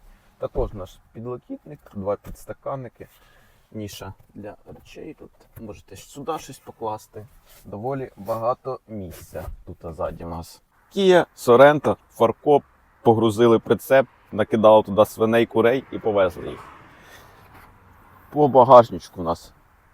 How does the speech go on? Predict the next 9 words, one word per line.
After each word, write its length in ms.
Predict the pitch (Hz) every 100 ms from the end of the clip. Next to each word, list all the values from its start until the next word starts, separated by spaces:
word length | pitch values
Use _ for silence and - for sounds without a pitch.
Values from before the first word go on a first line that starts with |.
| _
просторний, 760 | 123 123 - 156 151 135 135 - _
великий 540 | 95 113 120 123 110 92
багажник. 580 | 101 120 135 123 113 - _ _
Шторочка 560 | - - 107 107 - 101
йде 220 | 98 104
в 60 | 98
нас 140 | 98
в 140 | 101
комплекті 600 | 101 101 117 127 123 113